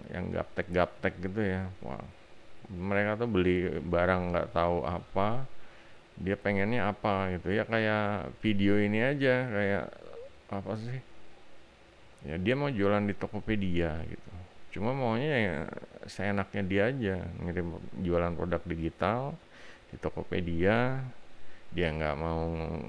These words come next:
mikirin antar barang, terus mikirnya yang enak-enak aja gitu.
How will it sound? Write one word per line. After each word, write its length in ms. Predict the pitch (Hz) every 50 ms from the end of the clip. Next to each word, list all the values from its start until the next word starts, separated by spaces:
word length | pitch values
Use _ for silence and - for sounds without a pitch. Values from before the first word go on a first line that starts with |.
| - - - - - - -
mikirin 960 | 85 92 92 82 - 80 87 82 87 85 85 85 85 85 85 85 80 80 78 - -
antar 400 | - 78 82 80 - 90 85 87
barang, 800 | 82 80 80 82 85 92 95 104 110 113 120 120 120 127 127 123 - - - - - - - - - - - - - -
terus 480 | - - 107 117 117 - - - - - - - - - - - - -
mikirnya 560 | 76 87 85 80 - 85 90 92 107 117 113
yang 240 | 98 85 98 92 87
enak-enak 360 | - - - 95 92 87 - 73
aja 320 | 104 110 101 104 98 92 90 80 80
gitu. 200 | 80 - - -